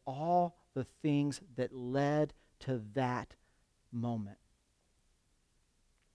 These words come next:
That were, were it not for those things, you wouldn't have been able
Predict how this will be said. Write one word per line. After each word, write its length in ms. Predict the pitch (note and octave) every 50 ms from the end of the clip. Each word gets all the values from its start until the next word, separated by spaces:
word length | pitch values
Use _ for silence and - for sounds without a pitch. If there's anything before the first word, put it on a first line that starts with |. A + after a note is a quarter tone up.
| _ _ _ _ _ _ _ -
That 160 | B2 D3+ D#3
were, 220 | D3+ E3+ F#3 F#3
were 220 | - E3+ F3 F3 D3+
it 80 | C3
not 340 | C3 C3+ C#3 C#3+ D3+ - -
for 100 | - F3
those 220 | D#3 E3 E3+ D3+
things, 340 | - - F3 E3+ E3+ E3 C#3+
you 180 | C#3+ C3 C#3 C#3+
wouldn't 300 | C#3 C#3+ D3 C3+ C#3 C#3
have 120 | C3 A#2
been 160 | A2+ B2+ B2
able 360 | B2 A#2+ A#2 A2 A#2 A#2 G#2